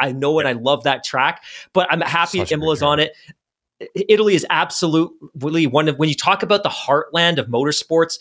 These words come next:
Speaker 1: Italy, the U K, Germany, I love to have two races there. I'd be happy to see three races there. And I'd love to see a world where, hey, Monza's on the calendar every year and maybe we alternate between Imola and Mugello. But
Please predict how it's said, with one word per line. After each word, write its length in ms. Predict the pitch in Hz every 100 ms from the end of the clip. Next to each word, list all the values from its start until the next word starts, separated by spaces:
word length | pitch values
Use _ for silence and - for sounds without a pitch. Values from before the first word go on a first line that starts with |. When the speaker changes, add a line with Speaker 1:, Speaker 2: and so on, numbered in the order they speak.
| - _ -
Speaker 1:
Italy, 640 | 165 165 165 160 156 156 -
the 80 | 123
U 200 | 120 160
K, 560 | - 156 151 151 143 131
Germany, 640 | - 135 147 156 156 156 - - _ 135
I 80 |
love 300 | 147 139 151
to 80 | 156
have 240 | 127 131 139
two 200 | - 127
races 360 | 139 - 147
there. 200 | 156 156
I'd 100 | 110
be 100 | 120
happy 240 | 101 127 139
to 80 |
see 160 | 135 175
three 300 | 165 240 240
races 340 | 160 139 127
there. 120 | 131 131
And 140 | 143
I'd 120 | 139
love 180 | 151 170
to 80 | 170
see 180 | - 175
a 80 |
world 380 | 147 151 165 135
where, 140 | 143 131
hey, 280 | 156 147 - -
Monza's 380 | 127 156 151 143
on 100 | 156
the 60 |
calendar 420 | 143 151 147 139 139
every 240 | 139 135
year 220 | 127 135
and 80 | 120
maybe 280 | 117 131 147
we 180 | 135 139
alternate 560 | 135 139 - 131 123
between 300 | 127 - 127
Imola 320 | - 123 123 120
and 100 | 117
Mugello. 400 | 110 123 117 113
But 200 | 127